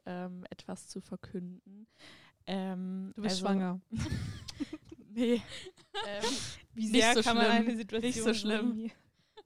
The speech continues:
Speaker 1: Nein, ähm, also von mir werdet ihr in nächster Zeit eher nicht mehr so viel hören. Also vielleicht sieht man mich mal, ähm, bei Social Media oder so.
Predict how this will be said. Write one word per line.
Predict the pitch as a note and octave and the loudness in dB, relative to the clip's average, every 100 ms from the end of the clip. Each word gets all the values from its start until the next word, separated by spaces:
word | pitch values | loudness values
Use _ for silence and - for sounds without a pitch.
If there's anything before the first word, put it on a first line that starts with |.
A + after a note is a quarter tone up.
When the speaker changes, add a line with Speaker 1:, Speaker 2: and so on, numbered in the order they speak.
| A#3 | -8
Speaker 1:
Nein, | E3+ E3+ E3+ F3 | -2 0 0 -2
ähm, | - F3+ F#3 F#3+ G3 - - - _ | -4 -4 -2 -2 -4 -6 -14 -20 _
also | F#3+ G3+ | -4 -2
von | G3+ A3+ | 0 2
mir | A3+ A#3 A#3+ A#3+ A#3 - - | 4 4 2 0 -4 -8 -12
werdet | F3+ F#3+ F#3+ G3 - | -6 -4 -4 -6 -6
ihr | G3 G3 F#3+ | -2 0 -2
in | - F#3+ | -2 -2
nächster | F#3+ - G3 | -4 -6 -8
Zeit | - F#3+ F#3 F#3 - - | -6 -4 -6 -8 -12 -8
eher | F3+ F3+ F3 F3+ - - | -6 -4 -4 -6 -8 -12
nicht | F3 F3+ F#3+ - - A#3 | -18 -14 -12 -12 -8 -2
mehr | A3 | 0
so | A3 A#3 | 0 -2
viel | - A#3+ | -2 -4
hören. | A#3+ A#3 A3+ B3 C#4 - | -2 -2 -2 -2 -4 -4
Also | G3+ F#3 F3+ | -6 -4 -4
vielleicht | F#3 F#3 F3+ - | -4 -8 -8 -10
sieht | - | -10
man | G3+ F#3+ | -6 -6
mich | F#3 - - - - - _ | -6 -10 -18 -20 -20 -20 _
mal, | - F3+ F3 F3 F3 F3 | -6 -4 -2 -2 -2 -4
ähm, | - E3+ F3 F3 | -6 -6 -6 -6
bei | F3 | -8
Social | F#3 F3+ - G#3+ | -8 -10 -4 0
Media | B3+ A#3+ A3 | 2 0 0
oder | G3+ G3+ | -2 -4
so. | G3 G3+ G3+ G3+ | -6 -6 -4 -6